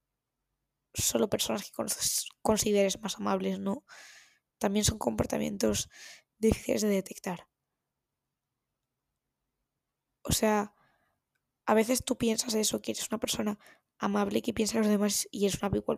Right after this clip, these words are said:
pleaser. O sea, y hay diferentes razones por la, por las que lo, lo haces, ¿no? Porque creciste en una casa con mucho conflicto, con mucho caos, donde tenías que cuidar a lo mejor de otros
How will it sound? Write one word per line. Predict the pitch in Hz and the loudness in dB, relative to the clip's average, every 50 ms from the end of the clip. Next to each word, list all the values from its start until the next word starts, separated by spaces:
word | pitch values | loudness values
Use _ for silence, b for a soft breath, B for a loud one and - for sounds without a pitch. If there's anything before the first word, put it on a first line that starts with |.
| - _ | -4 _
pleaser. | - 220 208 - - - - - - - - - _ _ _ _ _ _ _ _ _ _ _ _ _ _ _ _ _ _ _ _ _ _ _ _ _ _ _ _ _ _ _ _ _ _ _ _ _ _ _ _ _ _ _ _ _ _ _ _ _ _ _ _ _ _ | -6 -6 -4 -4 -6 -6 -8 -10 -14 -14 -18 -20 _ _ _ _ _ _ _ _ _ _ _ _ _ _ _ _ _ _ _ _ _ _ _ _ _ _ _ _ _ _ _ _ _ _ _ _ _ _ _ _ _ _ _ _ _ _ _ _ _ _ _ _ _ _
O | 233 202 | 2 2
sea, | - - 320 - - - - _ _ _ _ _ _ _ _ | 2 2 0 0 -2 -4 -8 _ _ _ _ _ _ _ _
y | - 226 220 | -2 0 2
hay | 277 | 2
diferentes | 285 - - - 214 214 220 226 220 | 2 2 4 4 2 4 4 4 4
razones | 208 196 - - 226 220 208 202 208 - - - _ _ _ _ _ | 2 0 -2 -4 -6 -6 -4 -6 -6 -8 -10 -12 _ _ _ _ _
por | - 208 202 | -8 -4 -2
la, | 202 202 196 - - _ _ _ | 0 0 -2 -2 -6 _ _ _
por | - - | -2 0
las | 208 202 - | 0 0 0
que | - 208 196 | 0 0 0
lo, | 196 - - - - | 0 0 -2 -4 -2
lo | 196 190 190 | 0 2 2
haces, | 185 202 - - - 190 185 180 | 2 0 -2 -4 -4 -4 -4 -4
¿no? | 180 185 185 220 - - B B B B B B B B B _ _ - | -4 -4 -4 -6 -6 -12 B B B B B B B B B _ _ -4
Porque | - 202 190 196 | -2 0 0 0
creciste | - 196 196 - 208 - - - | -2 -2 -2 -2 -2 -2 -4 -2
en | 208 208 | 0 0
una | 208 - | 0 2
casa | - 220 208 - - 202 196 - - _ _ _ _ _ _ _ _ _ _ - - - _ - | 2 2 2 2 0 0 -2 -4 -6 _ _ _ _ _ _ _ _ _ _ -4 -4 0 _ 0
con | - 208 208 | 0 2 2
mucho | 208 202 - - | 2 2 2 0
conflicto, | - 190 180 180 214 214 - - 202 190 | -2 -4 -2 0 0 0 2 0 -2 -2
con | - 202 202 | -2 -6 -8
mucho | 202 190 - - | -8 -6 -6 -4
caos, | - 202 202 202 196 196 - - B B B B B B B B B B B B B _ _ _ _ _ | 0 0 0 2 0 -2 -4 -8 B B B B B B B B B B B B B _ _ _ _ _
donde | 226 190 - 208 202 190 | -10 -4 0 0 0 0
tenías | - 208 202 208 202 - | 0 0 0 0 0 -2
que | - 202 | -2 0
cuidar | 202 214 208 208 | 2 2 4 4
a | 208 | 2
lo | 202 | 2
mejor | 196 - - - - | 0 -2 -4 -4 -2
de | 185 196 196 | 0 0 0
otros | 208 - - 214 202 202 202 - - - | 0 0 -2 -2 -2 -2 -2 -4 -6 -8